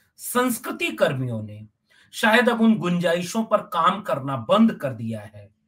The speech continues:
जो आज से पहले लगातार काम करके इतिहास,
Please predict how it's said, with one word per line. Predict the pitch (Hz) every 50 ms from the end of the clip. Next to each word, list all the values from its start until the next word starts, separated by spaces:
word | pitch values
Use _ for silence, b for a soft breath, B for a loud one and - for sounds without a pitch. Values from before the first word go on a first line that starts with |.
| _ _ _ _ _ _ _ -
जो | 135 180
आज | 190 180 180 175
से | - 180
पहले | 175 175 - 151 143 143 143 139 139 135 127 - _ _ _ _ -
लगातार | 156 175 175 - 143 - 156 - 151 143 135
काम | - - - 135 135 135 135 -
करके | - 175 180 180 175 - 113 104 107 - _ _ _ _ _ _ -
इतिहास, | - 165 - - 190 175 156 175 185 196 214 226 233 226 - - - _